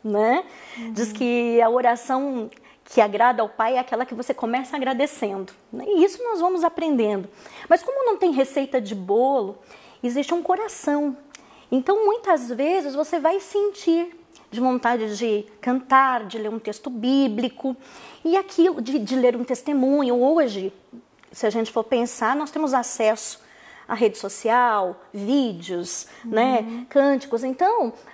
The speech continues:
Speaker 1: hoje você pode colocar lá um hino, um cântico, né? Pode colocar uma oração pra ouvir, aquilo vai começando a trabalhar. Então, eu acredito que hoje nós temos só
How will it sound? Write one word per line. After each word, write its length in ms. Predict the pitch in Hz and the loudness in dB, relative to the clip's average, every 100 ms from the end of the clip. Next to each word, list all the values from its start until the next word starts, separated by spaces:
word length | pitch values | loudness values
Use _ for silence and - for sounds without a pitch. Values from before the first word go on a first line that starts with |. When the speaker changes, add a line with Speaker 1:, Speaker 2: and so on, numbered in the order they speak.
| - | 0
Speaker 1:
hoje 160 | 285 | 0
você 240 | 302 320 320 | 2 0 0
pode 300 | - 269 254 | 0 -2 -2
colocar 300 | 277 262 277 | -4 -2 0
lá 100 | 254 | 2
um 200 | 254 262 | 2 2
hino, 500 | 254 254 240 233 240 - - | 2 2 0 -2 -4 -8 0
um 160 | 269 | 0
cântico, 920 | 269 - 247 247 240 240 - - 233 233 - 226 | 0 0 2 2 2 -2 -10 -10 -8 -8 -8 -2
né? 240 | 254 427 - - | 0 0 -8 0
Pode 180 | 302 | 0
colocar 300 | - 277 269 | 2 -4 0
uma 180 | 269 285 | 0 2
oração 640 | 320 294 - - 262 285 277 | 2 0 -6 -6 -2 0 -2
pra 140 | 254 | 0
ouvir, 380 | 240 202 233 254 | -2 0 0 2
aquilo 280 | 247 269 269 | 2 0 0
vai 140 | 269 | 0
começando 500 | 269 277 262 262 277 | -2 -4 -6 -4 -4
a 40 | 269 | -2
trabalhar. 720 | 262 240 294 269 247 240 - - - - - - | -4 0 0 2 2 0 -2 -20 -20 -20 -20 -8
Então, 100 | - | -4
eu 60 | 392 | 0
acredito 460 | 403 285 302 339 | 2 2 -2 -4
que 280 | 339 - 320 | -6 0 2
hoje 320 | 285 285 339 | 2 0 -2
nós 300 | 311 302 - | -2 -2 -4
temos 260 | - 330 320 | -4 -4 -2
só 380 | - - 415 | -8 -4 -4